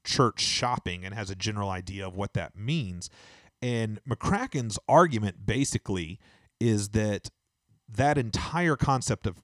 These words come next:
church shopping wouldn't exist without the current secular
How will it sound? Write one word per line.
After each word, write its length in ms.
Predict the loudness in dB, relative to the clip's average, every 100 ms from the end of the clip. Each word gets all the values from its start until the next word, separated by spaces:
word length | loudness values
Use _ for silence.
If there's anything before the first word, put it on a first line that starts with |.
| -8
church 380 | 0 0 0
shopping 640 | 0 0 2 0 -2 -6 -16 _ _ _
wouldn't 380 | -2 4 4 4
exist 840 | -4 -6 -2 0 0 -4 -6 -8 -14 _ _ _ -2
without 680 | 0 0 0 2 2 2
the 80 | -4
current 600 | -6 -2 2 2 0 -4
secular 720 | -4 -4 -4 -6 -6 -6 -8